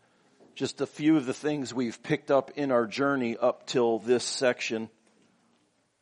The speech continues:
But the most important possession, James has reminded us, that we have is our faith in Jesus. The only thing that will matter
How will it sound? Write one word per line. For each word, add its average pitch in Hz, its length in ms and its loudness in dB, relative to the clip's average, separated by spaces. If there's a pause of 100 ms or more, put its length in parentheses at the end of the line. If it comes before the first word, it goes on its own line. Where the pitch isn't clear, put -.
(640)
But 139 120 -2
the 151 60 2
most 139 360 4
important 160 680 0
possession, 131 800 2
James 131 360 -2
has 120 160 -4
reminded 123 500 2
us, 107 220 0
that 117 180 -2
we 117 160 -6
have 104 560 2 (720)
is 139 300 4
our 120 260 6
faith 120 500 0
in 120 220 -4
Jesus. 107 680 -4 (1900)
The 127 220 -4
only 165 340 2
thing 156 320 0
that 143 180 4
will 139 200 2
matter 117 520 0